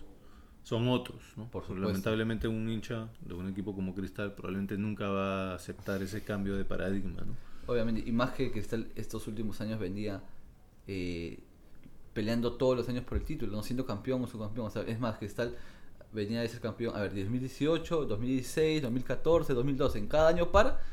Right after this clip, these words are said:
Speaker 2: el hincha de Cristal se había
Speaker 1: <laughs>
Speaker 2: acostumbrado a ver a su equipo campeón,
Speaker 1: Claro.
Speaker 2: ¿no? Pero ahora, eh, creo que de parte de la dirigencia de-, debería bajar un discurso sincero, ¿no?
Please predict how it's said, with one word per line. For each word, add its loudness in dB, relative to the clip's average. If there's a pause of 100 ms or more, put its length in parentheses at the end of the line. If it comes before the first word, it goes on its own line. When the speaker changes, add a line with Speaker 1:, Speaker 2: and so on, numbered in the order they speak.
(340)
Speaker 2:
el 0
hincha 2
de 6
Cristal 4
se 0
había 4
Speaker 1:
<laughs> -10
Speaker 2:
acostumbrado 4 (300)
a 2
ver 6
a 4
su -6
equipo -2
campeón, 0 (220)
Speaker 1:
Claro. -6 (260)
Speaker 2:
¿no? -4 (220)
Pero 0
ahora, 6 (880)
eh, -6
creo 0
que 0
de 0
parte 4
de 6
la 4
dirigencia -2
de-, 0
debería 0
bajar 0
un 0
discurso -4 (420)
sincero, 4
¿no? -4